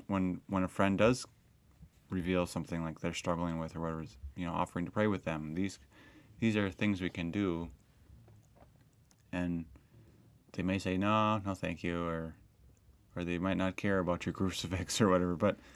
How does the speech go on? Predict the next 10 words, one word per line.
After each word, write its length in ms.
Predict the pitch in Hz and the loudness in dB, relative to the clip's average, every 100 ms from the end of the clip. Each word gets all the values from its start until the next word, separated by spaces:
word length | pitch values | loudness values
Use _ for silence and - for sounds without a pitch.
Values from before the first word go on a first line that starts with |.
| - - - - - | -20 -20 -20 -12 0
it, 180 | 110 - - - | 0 0 -18 -6
it's 220 | 101 - - | -6 -6 -6
kinda 220 | 120 117 | 2 4
like 240 | 98 - - - - | 2 0 -20 -20 -8
you're, 200 | 101 104 - - | 0 0 0 0
you're 180 | 104 | 2
available. 500 | 98 101 101 85 82 | 2 4 4 4 0
You're 100 | 80 | 0
making 260 | 85 90 90 | -2 0 -2
so-, 180 | - | 0